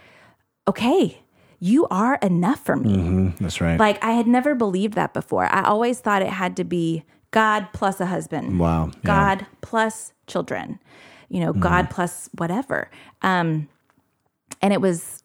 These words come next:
Speaker 1: it was healing
Speaker 2: Yeah.
Speaker 1: to, to see, okay, this thing that you say that you are enough for us, it's actually true.
Speaker 2: Wow.
Speaker 1: Um,
Speaker 2: Wow. That's amazing. I remember having a similar experience,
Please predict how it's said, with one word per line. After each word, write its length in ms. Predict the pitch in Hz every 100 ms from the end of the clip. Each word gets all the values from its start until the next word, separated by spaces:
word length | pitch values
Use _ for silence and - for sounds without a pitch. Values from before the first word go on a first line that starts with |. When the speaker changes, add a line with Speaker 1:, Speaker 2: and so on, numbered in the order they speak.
| _
Speaker 1:
it 140 | - 185
was 440 | 180 170 165 - -
healing 600 | - 220 175 131 135 -
Speaker 2:
Yeah. 200 | 190 -
Speaker 1:
to, 200 | 175 165 - -
to 260 | 180 160 - _ -
see, 300 | - 180 165 - _ _ _ _ 170
okay, 280 | - 170
this 240 | 156 - 170
thing 160 | 190
that 100 | 196 -
you 60 |
say 280 | 180 185 185
that 140 | 202 -
you 140 | 180
are 80 | 180
enough 200 | 175 180
for 80 | 233
us, 220 | 247 -
it's 160 | - -
actually 320 | 135 131 -
true. 340 | 185 - 240 214
Speaker 2:
Wow. 460 | 87 82 80 80 85 - _ -
Speaker 1:
Um, 340 | 92 90 85 -
Speaker 2:
Wow. 380 | 85 80 73 - - - - _
That's 180 | 98 -
amazing. 520 | 87 80 80 78 78 - _ - - -
I 40 |
remember 180 | 123 123
having 220 | 104 107
a 60 | 95
similar 340 | - 107 95
experience, 960 | 82 - - 92 92 90 82 - - -